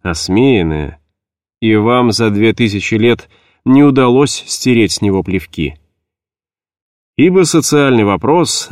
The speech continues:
это в первую очередь вопрос чести. И отверженных порождает именно несправедливое унижение бедняка. Никто не требует от вас, чтобы вы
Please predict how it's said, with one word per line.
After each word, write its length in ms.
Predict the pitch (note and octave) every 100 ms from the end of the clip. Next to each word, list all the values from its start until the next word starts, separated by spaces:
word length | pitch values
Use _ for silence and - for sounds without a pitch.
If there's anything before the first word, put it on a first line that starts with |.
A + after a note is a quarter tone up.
| -
это 260 | D#3+ D#3
в 80 | A#2
первую 400 | - C#3 B2+ B2
очередь 400 | A#2+ A2 A2 G#2
вопрос 420 | F#2+ F2 G2 F#2
чести. 680 | - - F2+ E2+ - - A1 _ _ _ _ _ _ _ -
И 80 | G2
отверженных 680 | D#2+ G2+ A#2 G#2 G2 F2+
порождает 640 | - F#2+ F#2 F#2 G2+ F#2+ - -
именно 320 | A2 G#2 G#2
несправедливое 1080 | G2+ G#2 - G#2 G2 F2+ G#2+ C3+ B2+ A#2+ A#2
унижение 800 | A#2+ A2+ G#2 F2 G2+ G#2+ G2+ F#2
бедняка. 680 | F#2+ F2+ E2+ D#2 F2+ D#2+ - _ _ _ _ _ _ _ _ _ _ -
Никто 320 | A2+ A2+ D3+
не 120 | C3
требует 480 | A#2 B2+ C3 G2 E2+
от 140 | F2
вас, 400 | F2 E2+ D2+ - _ _ _ _
чтобы 300 | _ G#2 F#2+
вы 240 | G2 F#2